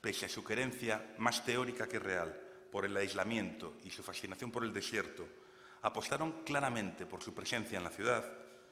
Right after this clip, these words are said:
y por invol-, y por involucrarse en su realidad económica, los prioratos de Cluny podemos decir que vivieron de espaldas a la ciudad. Teniendo en cuenta que lo esencial del despegue urbano se produjo en los siglos doce y trece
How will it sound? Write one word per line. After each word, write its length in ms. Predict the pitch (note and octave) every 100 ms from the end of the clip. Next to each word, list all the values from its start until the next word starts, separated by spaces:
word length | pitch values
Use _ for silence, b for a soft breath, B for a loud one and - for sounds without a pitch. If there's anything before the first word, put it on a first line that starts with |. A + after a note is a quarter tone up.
| B
y 80 | B2
por 160 | A2 A2
invol-, 240 | G#2+ G#2+ - -
y 80 | G2+
por 160 | G2
involucrarse 680 | G2 F#2+ F#2 - B2 - F#2+
en 80 | F#2+
su 140 | - F#2+
realidad 320 | F#2 G#2+ G#2
económica, 580 | - B2 G#2+ G2 F#2+ - - B B B B A2
los 160 | A2+
prioratos 400 | A#2+ A#2+ D#3 E3+
de 100 | D3+
Cluny 360 | C#3+ C#3+ D3+ D3 - - -
podemos 360 | - A2 C#3+ C#3
decir 280 | B2+ D3+ C3+
que 100 | A#2
vivieron 340 | A#2 C#3 D3+ -
de 80 | G2+
espaldas 540 | F#2+ - G#2+ E2+ E2+ E2+
a 40 |
la 60 | D#2+
ciudad. 320 | E2 D2+ C#2+ - - - - _ _ _ B B B
Teniendo 280 | A#2 D#3 F#3+
en 80 | D#3+
cuenta 520 | D#3+ D#3+ D#3 D#3 -
que 100 | G#2+
lo 80 | G2+
esencial 360 | G2 C3+ C#3 C3+
del 160 | A#2+
despegue 300 | G#2+ - B2
urbano 340 | A#2 A#2+ G2+ F2+
se 120 | F#2
produjo 500 | F#2+ A#2 - F2 -
en 80 | F#2
los 120 | E2+
siglos 340 | A#2+ F#2+ E2 E2+
doce 240 | F#2+ B2
y 20 |
trece 640 | B2 C3 B2+ A2 A2 -